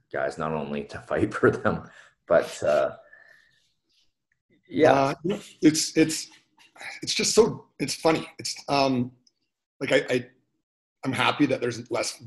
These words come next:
Speaker 2: way less fighting. I'm happy that there's no, like, goons anymore. Uh, but I'll remember the story of the shootout.
Speaker 1: I do, yeah, yeah, I, I, yeah.
Speaker 2: So, what was it?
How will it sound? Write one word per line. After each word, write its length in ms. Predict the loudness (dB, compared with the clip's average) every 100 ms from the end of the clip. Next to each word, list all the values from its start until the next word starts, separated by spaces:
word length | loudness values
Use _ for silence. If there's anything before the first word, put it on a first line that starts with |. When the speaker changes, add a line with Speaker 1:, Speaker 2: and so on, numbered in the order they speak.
| -2
Speaker 2:
way 200 | 0 2
less 180 | 0
fighting. 300 | -6 -6 -4 -6
I'm 60 |
happy 260 | -8 -10 -6
that 180 | -6 -8 -10
there's 220 | -10 -10
no, 120 | -8 -8
like, 260 | -8 -10 -10
goons 300 | -8 -6 -4
anymore. 480 | -2 -2 -2 -6 -12 _ _ _ _ _ -6
Uh, 320 | -4 -2 -6 -10 _ _
but 160 | -2 0
I'll 260 | 0 -4 -8
remember 260 | -6 -2
the 80 | -4
story 340 | -4 -2 2 2
of 80 |
the 60 | 0
shootout. 400 | -4 2 2 2 -2 _ _ _ _ _ _ _ _ _ _ _
Speaker 1:
I 60 | -4
do, 240 | 2 4
yeah, 320 | 8 8 6 2 -6
yeah, 200 | 2 2 2
I, 100 | 2
I, 400 | 6 6 6 4
yeah. 300 | 6 6 6 0 -16 -20 -20 -20 -20 -20
Speaker 2:
So, 680 | -18 -18 -4 6 6 6 2 -14 _ _ _ _ -4
what 120 | 0
was 80 | 0
it? 200 | -2